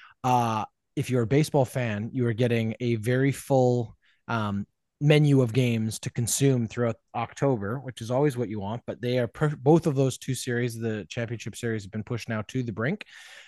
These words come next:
Um, let's start really quickly with the Rangers here, and I had a,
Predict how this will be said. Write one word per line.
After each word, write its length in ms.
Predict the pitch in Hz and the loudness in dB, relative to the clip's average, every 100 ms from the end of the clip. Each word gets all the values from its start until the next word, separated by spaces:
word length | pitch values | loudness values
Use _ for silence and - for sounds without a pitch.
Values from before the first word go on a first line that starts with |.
| - | -2
Um, 460 | 139 139 135 131 131 | 2 2 2 0 2
let's 180 | 165 147 | 2 4
start 280 | 208 202 165 | 4 4 6
really 200 | 165 156 | 2 2
quickly 320 | 160 - 151 | -2 0 0
with 180 | 139 139 | 0 -2
the 120 | 120 | -6
Rangers 520 | 117 131 131 117 104 | -4 -2 -2 -4 -6
here, 320 | - 107 104 117 | -8 -6 -6 -4
and 100 | 120 | -2
I 40 | |
had 180 | 131 | 0
a, 100 | 139 | 0